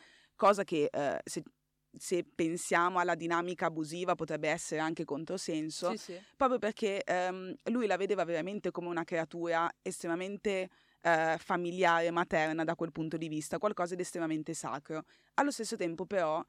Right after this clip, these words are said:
Speaker 1: questo significa che il modo in cui Elvis vede Priscilla è, eh, non la vede nella sua completezza.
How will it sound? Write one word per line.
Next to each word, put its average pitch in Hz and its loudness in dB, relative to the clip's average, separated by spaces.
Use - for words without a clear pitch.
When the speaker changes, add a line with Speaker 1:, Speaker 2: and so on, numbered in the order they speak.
Speaker 1:
questo 202 0
significa 180 -4
che 185 -8
il 170 -2
modo 208 -2
in 214 -4
cui 175 -4
Elvis 165 -2
vede 160 -4
Priscilla 147 -4
è, 196 6
eh, 170 0
non 240 4
la 247 6
vede 226 4
nella 208 0
sua 202 -4
completezza. 151 -6